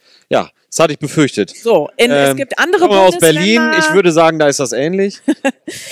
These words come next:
Speaker 2: Also in Hamburg weiß ich, da gibt es eine gewisse Verpflichtung. Da kann ich jetzt gar nicht sagen, wie, aber das Bundesland hat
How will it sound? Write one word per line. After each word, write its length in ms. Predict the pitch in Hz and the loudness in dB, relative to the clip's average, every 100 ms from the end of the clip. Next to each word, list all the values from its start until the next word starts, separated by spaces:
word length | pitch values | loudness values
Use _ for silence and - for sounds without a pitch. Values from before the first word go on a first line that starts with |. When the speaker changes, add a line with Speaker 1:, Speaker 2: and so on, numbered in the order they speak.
| - | -6
Speaker 2:
Also 160 | - 269 | -2 0
in 160 | 277 262 | 0 0
Hamburg 360 | 359 403 247 | 2 0 0
weiß 280 | 240 285 330 | -2 -2 -2
ich, 200 | 370 - | -4 -4
da 120 | 262 | -6
gibt 160 | 247 247 | -4 -6
es 100 | 240 | -6
eine 180 | 226 233 | -4 -4
gewisse 280 | 240 226 | -4 -4
Verpflichtung. 560 | 226 208 220 226 151 143 | -4 -4 -6 -6 -6 -4
Da 100 | 160 | -6
kann 160 | - 240 | -6 -6
ich 120 | - | -6
jetzt 140 | 202 | -8
gar 120 | 202 196 | -8 -8
nicht 140 | 208 | -6
sagen, 280 | 196 185 175 | -6 -6 -4
wie, 240 | 240 349 | 0 0
aber 220 | - 233 | 0 -2
das 240 | 208 214 - | -2 -8 -8
Bundesland 480 | 262 240 226 226 | -8 -6 -6 -6
hat 140 | 226 | -6